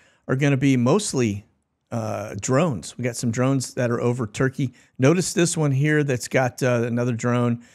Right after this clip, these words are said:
uh, current active in-flight emergency. And so that one's squawking, uh, an emergency squawk there. It's why it's lighting up that yellow and red to get your attention on the screen. Don't see those very often.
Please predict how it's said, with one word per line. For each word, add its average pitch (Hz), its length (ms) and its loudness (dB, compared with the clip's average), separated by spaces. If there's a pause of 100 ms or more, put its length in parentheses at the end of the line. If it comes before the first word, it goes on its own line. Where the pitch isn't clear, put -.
(280)
uh, 113 520 2 (120)
current 170 540 -4 (160)
active 135 640 -2
in-flight 147 400 0
emergency. 139 640 -2 (800)
And 117 180 -2
so 127 240 0
that 120 180 0
one's 127 160 -4
squawking, 127 720 0 (460)
uh, - 220 -10
an 117 160 -6
emergency 120 440 -4
squawk 117 420 -4
there. 113 120 -2
It's 107 160 -8
why 110 100 -2
it's 104 140 -6
lighting 107 420 0
up 107 140 -4
that 110 180 -4
yellow 107 360 0
and 98 120 -4
red 101 240 -2
to 98 60 -8
get 104 260 -6
your 110 80 0
attention 101 420 -4
on 98 120 -4
the 92 60 -6
screen. 104 500 -2 (400)
Don't 208 140 2
see 247 200 0
those 202 220 2
very 175 320 2
often. 190 420 0